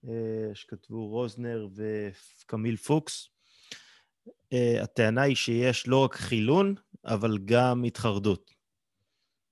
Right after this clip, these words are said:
אז יש הד-, או הדתה,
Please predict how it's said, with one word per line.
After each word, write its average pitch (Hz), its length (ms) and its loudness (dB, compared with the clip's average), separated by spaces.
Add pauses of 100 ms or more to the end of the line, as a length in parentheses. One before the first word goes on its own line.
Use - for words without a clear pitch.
(1700)
אז 101 120 -6
יש 117 260 0
הד-, 110 160 -2
או 110 260 2
הדתה, 101 420 2